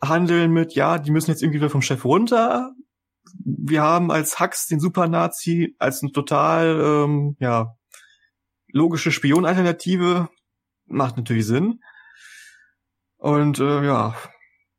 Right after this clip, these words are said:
Eine Minute später wieder erschossen. Punkt. Ende.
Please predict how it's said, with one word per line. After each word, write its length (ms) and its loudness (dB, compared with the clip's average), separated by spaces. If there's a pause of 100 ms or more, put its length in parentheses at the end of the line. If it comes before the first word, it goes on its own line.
(600)
Eine 180 0
Minute 260 2
später 300 0
wieder 140 2
erschossen. 540 -2
Punkt. 360 -2 (180)
Ende. 360 0